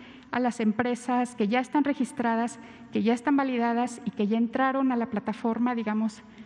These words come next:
em, de organización de citas, que no dejen de visitarla, porque constantemente estamos validando y están entrando empresas de Estados Unidos y de Canadá,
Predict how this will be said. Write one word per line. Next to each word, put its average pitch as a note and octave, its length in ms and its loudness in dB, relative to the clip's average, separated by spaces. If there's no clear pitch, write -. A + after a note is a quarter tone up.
em, G3+ 600 0
de A3 80 2
organización G#3+ 600 0
de A3+ 100 0
citas, - 480 -4
que C4 100 4
no C4+ 140 4
dejen C#4+ 300 4
de B3+ 80 2
visitarla, A#3+ 640 0
porque A#3 220 0
constantemente C#4+ 760 2
estamos B3+ 500 -2
validando B3 640 0
y C#4 260 6
están C4+ 300 2
entrando C4+ 580 4
empresas A#3 600 0
de G#3+ 60 0
Estados G#3+ 380 -2
Unidos A3 400 0
y A#3 80 0
de A3 120 0
Canadá, A3+ 500 0